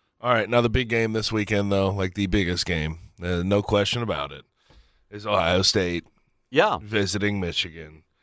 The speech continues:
Speaker 1: Michigan, three and a half point favorites. Michigan actually had a little bit of a struggle against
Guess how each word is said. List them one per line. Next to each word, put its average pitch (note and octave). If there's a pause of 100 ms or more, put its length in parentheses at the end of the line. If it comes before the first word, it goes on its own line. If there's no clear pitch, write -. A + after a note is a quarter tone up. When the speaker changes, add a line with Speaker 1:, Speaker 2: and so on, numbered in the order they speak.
(340)
Speaker 1:
Michigan, G#2+
three G#2
and G#2
a F#2+
half G2+
point G#2+
favorites. F#2
Michigan D#3+
actually B2+
had A2+
a G2
little B2+
bit F#3+
of A#2+
a G2
struggle C#3
against G#2